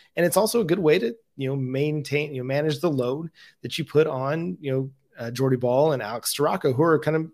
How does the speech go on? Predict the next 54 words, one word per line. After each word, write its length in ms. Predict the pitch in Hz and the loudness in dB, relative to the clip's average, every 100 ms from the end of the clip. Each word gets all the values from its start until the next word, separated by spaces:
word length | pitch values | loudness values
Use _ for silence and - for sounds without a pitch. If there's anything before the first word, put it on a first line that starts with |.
| _ | _
gonna 140 | 143 151 | -4 0
be 120 | 180 | 2
your 120 | 165 | 0
pitchers 320 | - 151 147 | 0 -2 -2
one 200 | 127 139 | 0 0
and 120 | 139 | 0
two 260 | - 180 - - - _ - | -2 -4 -6 -12 -20 _ -6
this 160 | 123 | -4
next 280 | 127 110 - | -4 -6 -4
year. 180 | 127 120 | -2 -2
And, 100 | 127 | -4
you 80 | 120 | -6
know, 40 | |
Nicole 300 | 123 - 170 | -4 4 4
May 220 | 143 180 | 6 6
will 140 | 156 135 | 4 2
get 180 | 156 | 0
her 100 | 127 | 0
starts 400 | 147 - 139 139 | 0 2 0 0
as 100 | 143 | -2
well, 240 | 123 131 170 | -2 0 0
and 120 | 135 | -2
she'll 160 | 151 143 | -2 -2
play, 240 | 165 156 - | -2 -4 -6
pitch 180 | 143 135 | -8 -4
a 60 | |
lot 360 | 123 131 156 - - - - | 0 0 -2 -8 -20 -8 -2
in 120 | 147 | 2
relief 440 | 131 123 131 - | 2 0 -2 -2
as 160 | 143 110 | -4 -2
well. 320 | 117 156 190 _ - - _ | -4 -4 -6 _ -20 -20 _
But 400 | 117 135 131 135 _ _ _ _ | 0 2 2 -2 _ _ _ _
whatever 300 | 135 139 160 | -2 2 4
you 80 | 175 | 2
can 140 | 165 147 | 0 2
do 120 | 147 | 2
to 80 | 160 | 0
kinda 300 | 143 123 120 | -2 -2 -4
minimize 500 | 123 156 143 139 127 | 0 2 4 2 2
their 140 | 143 | 0
innings 320 | 135 143 123 | 0 -2 -4
early 320 | - 123 151 | -4 -2 0
in 80 | 165 | 0
the 80 | 175 | -2
season, 380 | - 190 196 185 | -2 0 0 -2
'cause 160 | 131 | -2
you 80 | 151 | 0
know 180 | 147 220 | 4 4
you're 140 | 185 | 4
gonna 100 | 147 | 2
be 100 | 139 | 0
playing 300 | 135 180 214 | -2 -2 -2
sixty 340 | - - - 117 | -2 -4 -6 -4
games. 460 | 131 175 139 151 | -2 -2 -4 -8